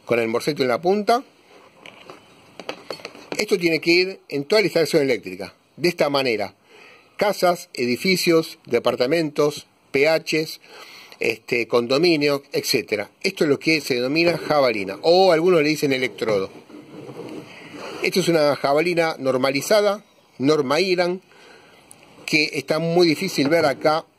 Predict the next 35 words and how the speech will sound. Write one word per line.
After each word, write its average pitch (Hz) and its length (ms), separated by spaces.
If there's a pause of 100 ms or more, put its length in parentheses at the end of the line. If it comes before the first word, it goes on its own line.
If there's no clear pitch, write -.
(140)
eh, 113 920
la 113 280
nomenclatura 131 880
de 123 140
la 117 160
número 120 340
de 135 60
norma, 165 440 (440)
pero 135 200
bueno, 113 300 (480)
este, 107 800
eso 135 220
se 117 180
hablará 120 320
en 123 80
otro 113 260
video. 101 380 (880)
Pero 147 220
bueno, 131 180
amigos, 131 400 (180)
esto 202 220
es 196 60
lo 170 100
que 143 80
tiene 165 240
que 143 120
ir 165 200
en 131 120
una 143 200
casa, 233 400 (480)
junto 202 380
con 147 120
el 127 80
dif-, 127 320
diferencial, 135 720